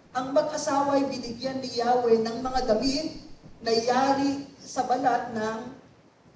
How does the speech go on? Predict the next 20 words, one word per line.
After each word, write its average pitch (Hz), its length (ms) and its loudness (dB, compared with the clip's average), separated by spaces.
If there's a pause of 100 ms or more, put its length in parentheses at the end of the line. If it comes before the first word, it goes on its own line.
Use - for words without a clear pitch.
(140)
hayop. 220 480 -2 (1400)
So, 320 160 0
nung 311 320 0
una, 339 240 0
sila 294 300 0
ang 302 80 -6
nagdamit 277 420 0
sa 302 140 -4
kanilang 262 260 -4
sarili, 247 720 -6
sa 220 160 -12
kanilang 254 320 -6
kahubaran. 226 720 -2 (640)
Hindi 277 320 -8
lang 285 160 2
sa 269 160 -4
talagang 233 320 -2
mahina 220 400 -2
naman 220 240 -4
ang, 208 120 -12